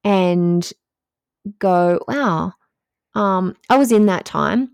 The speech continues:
I was in that place, I was of that understanding," and I have love and I have compassion for that, because although sometimes, as co-, according to social media and particularly business,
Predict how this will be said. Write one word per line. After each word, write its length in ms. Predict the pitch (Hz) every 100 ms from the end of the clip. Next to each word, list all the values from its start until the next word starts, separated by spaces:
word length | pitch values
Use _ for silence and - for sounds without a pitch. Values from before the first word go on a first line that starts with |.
| _
I 80 | 202
was 160 | 208 196
in 140 | 190
that 200 | 170 -
place, 460 | - - - - -
I 80 | 196
was 160 | 196 185
of 160 | 180
that 180 | 180 175
understanding," 920 | 165 165 165 - 160 160 170 202 202 - - - -
and 100 | 196
I 60 | 190
have 180 | 190 190
love 380 | 175 165 165 180
and 120 | 180
I 60 |
have 220 | 175 180 -
compassion 500 | 175 - - - 170
for 140 | 180
that, 340 | - - - - - _ -
because 720 | 190 208 180 170 170 - - _ _ _ _ _ _ _
although 340 | 196 196 190 196
sometimes, 720 | - 180 180 185 170 170 - - _
as 180 | - -
co-, 160 | - -
according 360 | 180 185 175
to 100 | 170
social 320 | 180 165 - 165
media 380 | 156 165 170 -
and 140 | 175
particularly 460 | 196 220 202 185 180
business, 560 | 175 - 185 185 -